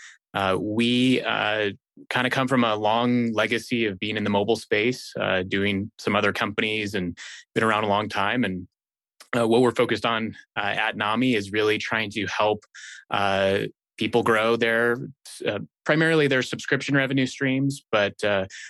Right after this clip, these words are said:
also one-time purchases as well. And, you know, what we found, you, you know, decade or, or more into this mobile app economy, um, it's still pretty under-optimized. There's lots of opportunities still to grow. And,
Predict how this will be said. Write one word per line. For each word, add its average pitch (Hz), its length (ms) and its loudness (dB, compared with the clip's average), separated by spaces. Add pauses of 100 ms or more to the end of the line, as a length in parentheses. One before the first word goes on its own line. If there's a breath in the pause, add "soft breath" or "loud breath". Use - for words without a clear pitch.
(140)
also 107 300 2
one-time 98 760 0
purchases 95 600 0
as 92 200 0
well. 101 380 4
And, 95 180 -4 (300 loud breath)
you 104 80 -4
know, 101 80 2
what 104 120 6
we 113 100 4
found, 120 360 0
you, 104 140 -2
you 104 160 -4
know, 98 100 -2
decade 104 520 -2 (160)
or, 110 240 0
or 107 180 0
more 110 340 2
into 104 600 -4
this - 500 -4 (200)
mobile 107 400 2
app 104 180 0
economy, 110 580 -2 (380 loud breath)
um, 113 580 0
it's - 160 -2
still 160 520 2 (160)
pretty 151 520 4
under-optimized. 143 800 0 (180)
There's 104 160 -4
lots 127 340 2
of 117 80 -2
opportunities 98 680 -4
still 104 180 0
to 98 80 0
grow. 98 460 2
And, 95 200 -4